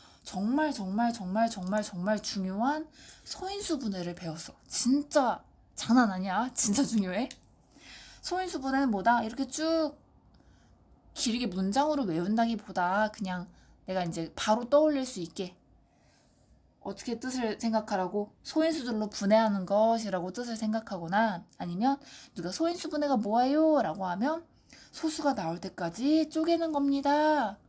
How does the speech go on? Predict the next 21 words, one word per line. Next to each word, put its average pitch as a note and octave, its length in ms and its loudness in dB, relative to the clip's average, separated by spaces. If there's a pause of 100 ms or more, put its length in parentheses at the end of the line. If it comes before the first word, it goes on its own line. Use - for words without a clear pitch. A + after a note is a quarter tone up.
(560)
라고 B3 480 0
대답을 E3+ 400 -10
해주시면 F3 640 -2
됩니다. D#3+ 440 -8 (880)
그래서 G#3 380 -6
답을 G3+ 300 -4
쓸 C4 200 -6
때는 D4+ 460 2
소인수 E4+ 380 -2
분해, A3+ 300 -2 (720)
쪼갠 D4+ 440 4
그 A3 340 -4
결과를 F#3 640 -6
써준다. G#3+ 600 -2 (480)
작은 A3+ 500 2
수-, - 160 -4
작은 A#3 420 -2
소인수부터 A3+ 1500 -2
써주고, A#3+ 720 0
그 A#3 120 -10
다음에 C3+ 320 -10